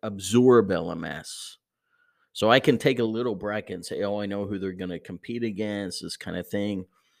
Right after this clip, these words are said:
They compete against LearnAmp. So that's all about Docebo. And again, I like the system. So don't be thinking, "Hey, he's knocking the system." He does. I like the system. There's just certain things, like anything else,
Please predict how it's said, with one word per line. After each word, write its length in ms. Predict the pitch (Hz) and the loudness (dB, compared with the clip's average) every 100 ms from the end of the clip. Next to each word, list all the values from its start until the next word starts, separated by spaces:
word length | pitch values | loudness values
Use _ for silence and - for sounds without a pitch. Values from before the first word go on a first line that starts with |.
| _ | _
They 100 | 107 | -6
compete 380 | - 104 - 110 | -2 0 2 2
against 380 | 98 95 87 - | 2 0 -2 -2
LearnAmp. 640 | 110 110 110 107 107 98 - - _ - | 0 2 2 0 -2 -4 -8 -16 _ -14
So 300 | - 87 - _ _ - - | -4 -4 -6 _ _ -20 -8
that's 680 | - 139 151 - - - - - | 4 4 4 0 -4 -4 -6 0
all 160 | 120 131 | 4 4
about 300 | 143 143 - | 4 2 2
Docebo. 640 | 139 131 139 180 180 73 - _ _ _ _ - | 0 2 0 2 0 -2 -6 _ _ _ _ -8
And 100 | 147 | -4
again, 280 | 160 208 175 | 0 0 0
I 120 | 147 | 0
like 360 | 208 180 233 247 | 2 2 0 0
the 120 | 117 | -2
system. 460 | - 98 87 - - | -2 -4 -6 -8 -10
So 160 | - | -6
don't 220 | 104 135 127 | -2 -2 -2
be 140 | 120 | -6
thinking, 300 | 110 113 113 | -6 -6 -4
"Hey, 100 | 123 | -4
he's 180 | 98 101 | -4 -6
knocking 500 | 104 95 98 101 95 | -8 -8 -10 -12 -10
the 100 | 90 | -8
system." 380 | - 104 - 98 | -8 -8 -8 -6
He 60 | |
does. 120 | 92 - - _ | -6 -8 -14 _
I 120 | - | 2
like 340 | 151 120 127 - | 4 4 2 0
the 120 | 175 | -4
system. 500 | - - - - - _ | -4 -6 -10 -16 -20 _
There's 200 | 135 123 | -4 0
just 340 | 139 - - _ | 0 0 -8 _
certain 360 | - 147 131 95 | 6 6 6 0
things, 480 | 113 120 127 120 - | -6 -6 -6 -8 -6
like 240 | 110 92 | -8 -6
anything 460 | 123 123 110 117 127 | -6 -6 -6 -6 -4
else, 540 | 220 214 180 - - | -2 0 -2 -6 -12